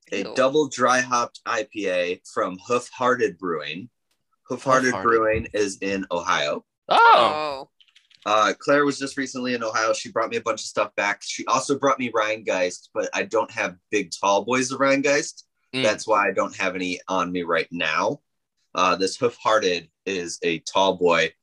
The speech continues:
Speaker 1: and it's nachos in a little, like, uh, quarter dispenser. I love
Speaker 3: Oh,
Speaker 1: that
Speaker 3: look at
Speaker 1: little
Speaker 3: that.
Speaker 1: logo.
Speaker 3: Oh,
Speaker 1: Yeah.
Speaker 3: I love the can.
Speaker 2: Andre,
Speaker 1: Yeah, I
Speaker 2: you
Speaker 1: love
Speaker 2: know what
Speaker 1: the
Speaker 2: you
Speaker 1: can.
Speaker 2: should have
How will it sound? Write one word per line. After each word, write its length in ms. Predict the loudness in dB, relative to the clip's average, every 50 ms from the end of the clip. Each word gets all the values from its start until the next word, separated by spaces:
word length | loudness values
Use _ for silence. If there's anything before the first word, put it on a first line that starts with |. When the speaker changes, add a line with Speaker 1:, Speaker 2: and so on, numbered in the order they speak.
| _ _ _
Speaker 1:
and 100 | -2 -2
it's 160 | -2 -2 -2
nachos 600 | 0 2 2 2 2 0 0 2 2 0 -4 -6 -4
in 140 | -4 -4 -2
a 100 | -2 -4
little, 320 | -2 -2 -2 -2 -2 -2 -2
like, 260 | -2 -2 -2 -4 -4
uh, 280 | -2 -2 -2 -2 -2 -6 -8
quarter 340 | -8 -6 -4 -4 -2 -2 -6
dispenser. 680 | -6 -6 -8 -8 -6 -4 -4 -4 -4 -4 -6 -4 -4 0 2
I 60 | 4
love 120 | 6 8
Speaker 3:
Oh, 140 | 8 8 8
Speaker 1:
that 80 | 8 6
Speaker 3:
look 120 | 4 4
at 60 | 2
Speaker 1:
little 60 | 4 4
Speaker 3:
that. 360 | 4 4 6 4 4 4 4
Speaker 1:
logo. 140 | 2 0 -2 _
Speaker 3:
Oh, 320 | -2 0 2 2 2 4
Speaker 1:
Yeah. 260 | 4 4 2 2 2 0
Speaker 3:
I 60 | 0
love 160 | 0 0 -2
the 60 | -2 -8
can. 400 | -6 -4 -4 -4 -4 -4 -8 -14 _ _ _ _ -14
Speaker 2:
Andre, 220 | -12 -8 -4 -2 -2
Speaker 1:
Yeah, 40 |
I 20 | 0
Speaker 2:
you 60 | 2
Speaker 1:
love 60 | 0
Speaker 2:
know 60 | 0
what 40 | 0
Speaker 1:
the 60 | -4
Speaker 2:
you 60 | -4 -6
Speaker 1:
can. 100 | -4 -4
Speaker 2:
should 80 | -4
have 180 | -6 -6 -8